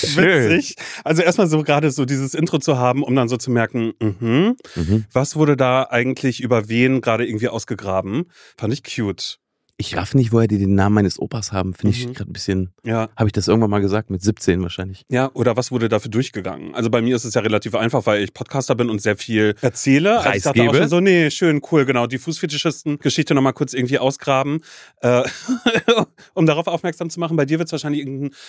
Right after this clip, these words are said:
Speaker 2: Fragebogen gewesen sein oder so. Oder wenn, wenn Leute sagen, hey,
Speaker 1: Wahrscheinlich,
Speaker 2: was
Speaker 1: ja.
Speaker 2: ist deine Lieblingssüßigkeit? Und dann ist irgendwie so klar, zweitausenddreizehn hattest du das in einem Interview mal gesagt oder so.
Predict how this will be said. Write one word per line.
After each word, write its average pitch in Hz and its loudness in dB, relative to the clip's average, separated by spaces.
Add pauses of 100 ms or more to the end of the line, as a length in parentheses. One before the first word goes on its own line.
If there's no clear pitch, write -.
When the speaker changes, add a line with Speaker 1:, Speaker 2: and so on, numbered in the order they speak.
Speaker 2:
Fragebogen 120 0
gewesen 101 -2
sein 92 -2
oder 98 -6
so. 98 -6
Oder 101 0
wenn, 107 -2
wenn 113 0
Leute 107 0
sagen, 110 2
hey, 113 4 (140)
Speaker 1:
Wahrscheinlich, 156 2
Speaker 2:
was 127 4
Speaker 1:
ja. 98 2
Speaker 2:
ist 95 -6
deine 123 0
Lieblingssüßigkeit? 151 -2
Und 123 -6
dann 117 -2
ist 127 -6
irgendwie 127 -2
so 120 0
klar, 131 0
zweitausenddreizehn 131 0
hattest - -10
du 113 -4
das 98 -4
in 110 -4
einem 117 -2
Interview 113 0
mal 95 -4
gesagt 92 -8
oder 98 -6
so. 90 -14